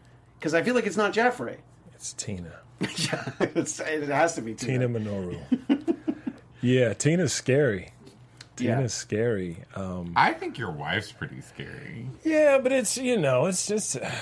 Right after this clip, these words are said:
Speaker 2: <sighs> Catherine, uh, she's a sweetheart, you know. <laughs> Catherine, um, played wonderfully by, uh, Angel Parker, um,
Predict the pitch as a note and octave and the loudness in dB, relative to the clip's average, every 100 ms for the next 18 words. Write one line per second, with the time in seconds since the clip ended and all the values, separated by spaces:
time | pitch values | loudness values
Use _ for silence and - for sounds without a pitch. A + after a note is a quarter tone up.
0 | - - - - - F3 D#3 C3+ A#2+ A2+ | -8 -12 -16 -10 -4 -4 -2 0 0 0
1 | G#2 - G#2+ G2+ F#2+ G#2 - G3+ A#2 - | -2 -2 -4 -4 -6 -8 -4 -2 -2 -4
2 | - C3+ - - - - - - B2+ - | -8 -8 -10 -10 -8 -8 -8 -6 -6 -4
3 | - - A3+ - F#4+ E4+ A4 - G4+ D4+ | -4 -2 -2 -2 -2 0 0 0 0 2
4 | D4 - E4+ C#4+ D4 C#4 - - - - | 2 0 0 -2 -2 -4 -8 -14 -16 -20
5 | - - - D3+ C#3+ C#3 A#2+ A#2 A#2+ A2+ | -20 -6 2 2 2 0 0 0 0 0
6 | A2 G#2+ G#2 - - - A2+ G#2+ A#2+ C#3 | 0 -2 -8 -16 -6 -2 -2 0 0 0
7 | A#2 F#2 G2+ F#2 G2 G#2 F#2 F2 E2+ D#2+ | 0 -4 -8 -6 -6 -6 -6 -8 -8 -10
8 | F2+ F2+ E2 D#2+ F2 E2+ B2 B2+ - A#2 | -10 -10 -10 -10 -10 -6 -6 -4 -2 0
9 | G#2+ G#2 G2+ F#2+ | 0 -2 -4 -8